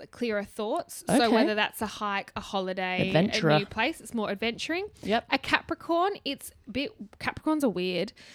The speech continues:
Speaker 1: Sorry for any of the Capricorn listeners. It's about writing a proposal to the universe. So saying to the universe, "Universe, I'm going to be more empathetic and I propose that you do this for me in return."
Speaker 2: Okay.
Speaker 1: It's like you, you kind of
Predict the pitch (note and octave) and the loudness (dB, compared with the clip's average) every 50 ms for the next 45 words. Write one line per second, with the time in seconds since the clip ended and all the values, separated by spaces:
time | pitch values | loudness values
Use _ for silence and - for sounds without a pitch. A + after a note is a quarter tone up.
0 | - - - - - G#3 F#3+ G3 G#3 G#3 G#3 - - G#3 G3 - - A3+ - - | -20 -16 -8 -4 -2 0 0 0 -2 -4 -6 -6 -6 -6 -6 -6 -8 -10 -12 -8
1 | - A3+ G#3 F#3+ G#3 G#3 - G3+ D#3 G3+ - - - A#3+ - C4+ - C#4 C4+ - | -4 -4 -4 -4 -4 -6 -6 -8 -8 -8 -6 -6 -6 -4 -2 2 4 4 4 4
2 | - G#3+ A#3 A#3 A#3 A#3+ C4+ D4 C#4+ C#4+ - - B3 - - - A3+ G#3+ G#3+ G#3+ | 2 2 2 4 4 4 2 0 -2 -4 -6 -8 -10 -10 -6 -2 0 0 0 0
3 | G3+ G#3+ G3+ - - G#3 G3+ G3 F3+ F3+ F#3+ F#3 F#3 F#3+ D#3 A2 G#2+ - - - | -2 -4 -6 -6 -8 -8 -8 -6 -6 -6 -6 -6 -6 -6 -4 -6 -6 -6 -8 -12
4 | - - - - - - _ - - B3 A#3 A3+ A3+ - C4 C4 B3+ - C4 A#3 | -16 -18 -20 -20 -20 -20 _ -8 -4 -2 -2 0 2 2 2 2 2 0 -4 -6
5 | A#3 A3+ A3+ A3 G#3+ G#3+ G#3 G#3+ A3 - - _ _ _ B3 A#3+ C4 B3+ B3+ B3 | -6 -6 -4 -4 -2 -2 -2 -4 -6 -10 -16 _ _ _ -6 -4 -2 -2 0 0
6 | B3 A#3+ A#3+ - - B3+ C4+ C#4 D4 D#4 D#4+ C#4+ D4+ C#4 C4 B3+ - - A3 - | -2 -2 -4 -4 -4 0 2 2 2 0 0 0 0 0 0 0 -2 -6 -4 -4
7 | B3 A#3+ A#3 A#3 A#3 A3+ A3 - - A#3+ A#3 A3 A3 G#3+ - - A#3+ A3 G#3+ G#3 | -4 -4 -4 -4 -4 -4 -4 -4 -4 -6 -6 -6 -6 -8 -4 -2 -2 -2 0 -2
8 | G3+ - - - - A3+ A3 G#3+ G#3+ G#3 - A3 A#3+ A#3+ B3+ B3 - B3+ - - | -4 -6 -8 -6 -2 -2 -2 -2 -4 -6 -4 0 0 0 0 -2 -4 -10 -12 -6
9 | B3 A#3+ G#3+ G#3+ G#3 G#3+ - A3 G#3 - A3 G#3+ A3+ A3+ A3 A3+ A3 A3 A3 - | -4 -2 -2 -2 -2 -4 -4 -4 -4 -4 -4 -8 -8 -6 -6 -8 -8 -10 -12 -14
10 | _ _ _ - A#3+ A3 G#3+ G3 G3 G#3 - - A3 G3+ F#3+ F#3 F3 F3 F3 F#3 | _ _ _ -6 -4 -4 -4 -6 -8 -10 -10 -12 -10 -8 -6 -6 -6 -8 -10 -12
11 | - - G3 E3+ F3 A#3+ F4 - _ _ _ - E3 D#3+ - D#3+ C3+ C#3 F#3+ B3 | -12 -10 -10 -10 -10 -10 -12 -14 _ _ _ 4 4 4 4 4 2 4 4 6
12 | A#3 A#3+ - - - - A3 - - - G#3+ - G#3+ A3+ A3 A3 G#3+ | 4 4 2 -2 -12 -14 -14 -12 -12 -12 -12 -8 -6 -4 -4 -4 -6